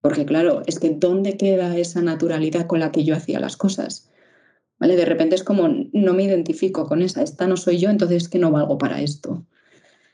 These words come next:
Y luego también esto a veces es algo como que lo que no se suele como catalogar como tal en síndrome de la impostora porque se relaciona mucho con la parte académico-laboral.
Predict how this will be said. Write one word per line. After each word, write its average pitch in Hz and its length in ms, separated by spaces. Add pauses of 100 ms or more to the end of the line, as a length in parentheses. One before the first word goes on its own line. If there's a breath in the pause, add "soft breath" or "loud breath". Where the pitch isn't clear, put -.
(320 soft breath)
Y 233 140
luego 208 580
también 226 500
esto 208 240
a 214 80
veces 208 340
es 208 320
algo 202 240
como 180 220
que 165 120
lo 160 200
que 165 120
no 170 180
se 185 520
suele 180 380
como 175 400
catalogar 170 640
como 170 300
tal 170 260
en 160 240
síndrome 175 360
de 170 40
la 170 80
impostora 170 480
porque 156 220
se 156 160
relaciona 160 440
mucho 175 280
con 170 120
la 165 120
parte 165 240
académico-laboral. 165 920